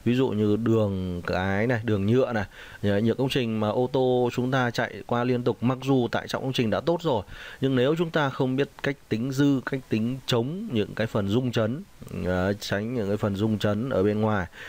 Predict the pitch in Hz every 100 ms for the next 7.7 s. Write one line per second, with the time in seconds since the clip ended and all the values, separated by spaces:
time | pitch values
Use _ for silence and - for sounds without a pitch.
0 | - - 95 87 85 113 104 95 107 101
1 | 98 95 101 101 92 98 98 98 90 -
2 | 87 101 90 101 95 90 87 - 131 -
3 | - 180 - 92 139 - 90 90 95 82
4 | 82 82 90 80 101 - 82 95 85 -
5 | - - - - - - - - - -
6 | - - - 95 110 135 151 143 117 107
7 | 113 110 101 104 - 151